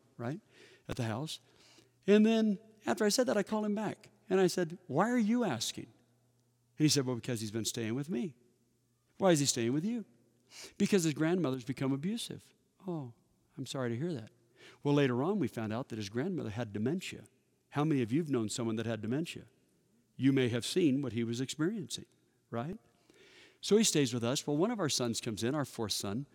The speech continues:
and he said, "Dad, you realize Jerome doesn't need a place to stay. He needs a family."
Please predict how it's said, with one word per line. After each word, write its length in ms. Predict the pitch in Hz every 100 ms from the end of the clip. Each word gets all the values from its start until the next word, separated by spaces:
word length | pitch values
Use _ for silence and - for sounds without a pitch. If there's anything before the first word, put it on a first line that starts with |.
| - - - - -
and 140 | 165
he 100 | 165
said, 240 | 160 156 147
"Dad, 260 | 180 160
you 80 | 208
realize 360 | 185 214 175 110
Jerome 400 | - 135 196 226
doesn't 300 | 143 123 -
need 160 | 139
a 40 | 110
place 260 | - 135 -
to 80 |
stay. 240 | 98 - 214
He 100 | 143
needs 200 | 123 107
a 40 |
family." 560 | - 175 226 151 -